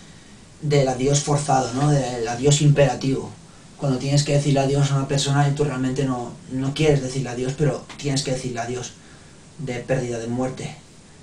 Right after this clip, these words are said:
Y es algo que nos está pasando demasiado de cerca últimamente en este último año. Y digamos que el personaje que, que está cantando está diciéndole a la persona que fi-, se fije, que esté orgullosa de en lo que se ha convertido.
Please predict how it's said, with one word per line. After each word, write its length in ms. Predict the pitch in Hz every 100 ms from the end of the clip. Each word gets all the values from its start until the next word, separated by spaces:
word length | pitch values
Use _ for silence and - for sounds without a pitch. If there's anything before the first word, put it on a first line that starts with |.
| - - - -
Y 80 |
es 100 | 127 135
algo 180 | 131
que 100 | 127
nos 160 | 127 131
está 200 | - 143
pasando 320 | 135 135 131
demasiado 640 | 131 127 127 147 139 151 - - - -
de 260 | 156 139 139
cerca 500 | 151 147 160 180 - -
últimamente 580 | 139 143 139 135 143 147
en 80 | 143
este 200 | 143 135
último 400 | 127 139 131 131
año. 260 | 143 175 - - - - - - - - - - - - - - - -
Y 80 |
digamos 280 | 147 143 147
que 80 | 156
el 80 | 147
personaje 540 | 151 143 143 147 151
que, 540 | 151 147 143 139 135 - -
que 80 | 151
está 320 | 147 - 143
cantando 720 | 143 139 143 143 147 147 147 - - - -
está 280 | 156 143 143
diciéndole 800 | 139 139 151 143 143 143 139 135 -
a 80 | 139
la 160 | 143 127
persona 500 | 135 139 135 135 - - - -
que 140 | 143
fi-, 260 | 131 147 135
se 120 | -
fije, 580 | - 147 147 151 147 147
que 80 | 143
esté 180 | -
orgullosa 580 | 131 127 131 131 - 127
de 280 | 123 120 117
en 100 | 123
lo 100 | 120
que 100 | 135
se 120 | -
ha 80 | -
convertido. 560 | 123 117 113 123 107